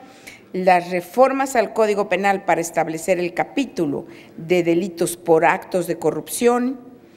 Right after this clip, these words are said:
y la ley de la Fiscalía General de la República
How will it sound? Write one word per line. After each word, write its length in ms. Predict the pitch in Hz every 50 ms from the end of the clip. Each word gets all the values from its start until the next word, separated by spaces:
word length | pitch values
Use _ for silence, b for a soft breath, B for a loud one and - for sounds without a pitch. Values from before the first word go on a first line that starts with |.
| B B B B B B B B
y 80 | - 214
la 140 | 202 185 180
ley 420 | 202 233 240 233 254 254 - - 202
de 100 | 196 190
la 120 | 175 175
Fiscalía 520 | 175 185 175 - - 185 175 202 220 233 226
General 480 | - 220 185 180 170 185 185 196 190
de 100 | 190 185
la 140 | 170 165 156
República 800 | 160 160 156 - - 214 202 214 208 208 - - - 196 -